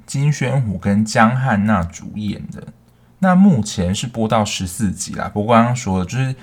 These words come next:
今天上片日期呢，就是本周会完结，所以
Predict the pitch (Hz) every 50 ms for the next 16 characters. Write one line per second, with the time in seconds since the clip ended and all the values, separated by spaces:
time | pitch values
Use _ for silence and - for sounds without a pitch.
0 | - - - - - 147 147 139 - - 170 160 147 - - 156 131 110 110 110
1 | 123 113 113 117 113 101 92 - - - 95 85 - 92 95 - 104 98 101 -
2 | - 95 80 80 90 - 104 98 95 98 98 95 90 90 90 82 - - - 113
3 | - - 113 - - - 101 101 104 101 95